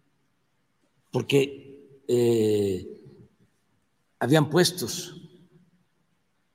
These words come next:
eh, este, de comerciantes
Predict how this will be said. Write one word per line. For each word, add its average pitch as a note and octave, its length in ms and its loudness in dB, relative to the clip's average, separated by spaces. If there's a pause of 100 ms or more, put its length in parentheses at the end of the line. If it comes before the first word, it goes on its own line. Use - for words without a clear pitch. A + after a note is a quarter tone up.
(160)
eh, G#2 840 -16
este, F#2+ 560 -12 (1400)
de G2 160 -10
comerciantes C3+ 1120 -4